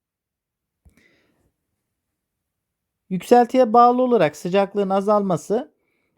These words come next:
enlemin dağılışına göre sıcaklık haritaları oluşturulurken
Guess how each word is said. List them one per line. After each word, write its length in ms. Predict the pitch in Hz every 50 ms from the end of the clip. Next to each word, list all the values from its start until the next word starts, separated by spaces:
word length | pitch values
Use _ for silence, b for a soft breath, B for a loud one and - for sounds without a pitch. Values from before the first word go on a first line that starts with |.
| _ _ _ _
enlemin 600 | 170 185 202 220 240 247 254 262 262 240 - _ _ _ _ _ _ _ _ _ _ _ _ _ _ _
dağılışına 560 | 190 190 208 233 233 233 220 - 247 240 247
göre 280 | 240 220 233 202 175 147
sıcaklık 560 | - - 180 170 202 202 196 - 233 208 -
haritaları 720 | 220 214 196 196 - 208 196 180 151 131 120 - - _ _ _ _ _
oluşturulurken 1040 | - 165 185 190 175 - - 220 214 233 233 233 247 208 - 202 196 226 285 -